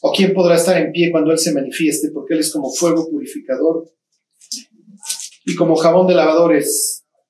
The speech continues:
Cuatro uno, ahí mismo en Malaquías. ¿Ahí están? Dice, "Porque aquí viene el día ardiente como un horno, y todos los soberbios y todos los que hacen maldad serán estopa. Aquel día vendrá, aquel día que vendrá los abrazará, ha dicho Jehová de los ejércitos,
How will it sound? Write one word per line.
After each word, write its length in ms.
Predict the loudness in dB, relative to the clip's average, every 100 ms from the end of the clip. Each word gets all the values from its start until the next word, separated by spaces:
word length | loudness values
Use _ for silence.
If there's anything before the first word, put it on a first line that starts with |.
| _ _ _ _ _ _ _ _ _
Cuatro 360 | 2 4 4 4
uno, 480 | 2 2 0 -4 -4
ahí 140 | -2
mismo 300 | -2 -2 -4
en 60 | -4
Malaquías. 500 | -4 -4 -4 -4 -2
¿Ahí 60 | -2
están? 320 | 2 2 0 -4 -16 -20 -18 -18 -18 -16 -16 _ _ _ -20 -20 _ _ _ _ -20 -20 _ _ -8
Dice, 220 | -4 0
"Porque 340 | 0 2 2
aquí 300 | 2 0 -2
viene 240 | 2 2 2
el 80 |
día 160 | 2 2
ardiente 480 | 2 2 -2 -2 -4
como 240 | -4 -6
un 80 | -6
horno, 260 | -6 -4 -6
y 100 | -2
todos 220 | 2 2
los 160 | 2
soberbios 540 | 0 2 0 0 -4 -6
y 60 | -2
todos 160 | -2
los 140 | 0 -2
que 80 |
hacen 220 | -2 -2 -6
maldad 300 | -8 -8 -8
serán 300 | -6 -6 -8
estopa. 520 | -8 -8 -6 -6 -8 -16 -20 _ _ _ _ _ _ _ _ _ _ -14
Aquel 320 | -8 -2 0
día 160 | 2 2
vendrá, 300 | 2 2 0 -2 -6
aquel 380 | -8 -2 -2 2
día 120 | 0
que 100 | 0
vendrá 260 | -2 -2 -2
los 200 | -2 -2
abrazará, 480 | 0 0 0 -2 -2
ha 60 |
dicho 240 | -4 -10 -12
Jehová 260 | -10 -12 -12
de 60 |
los 180 | -12 -16
ejércitos, 600 | -16 -14 -14 -12 -14